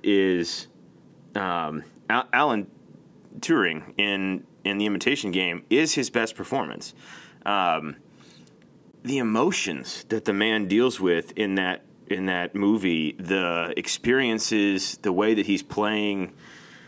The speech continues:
a character and, and his relationship with Christopher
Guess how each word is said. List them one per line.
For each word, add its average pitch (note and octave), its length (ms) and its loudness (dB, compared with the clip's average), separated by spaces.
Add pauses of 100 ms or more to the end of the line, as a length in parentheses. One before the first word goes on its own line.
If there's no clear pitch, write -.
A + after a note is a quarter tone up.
(360)
a - 80 -6
character A#2 800 2
and, F#2 300 -2
and F2 540 -6
his G2 240 -6
relationship G#2+ 680 -2
with - 180 -10
Christopher A#2 800 -2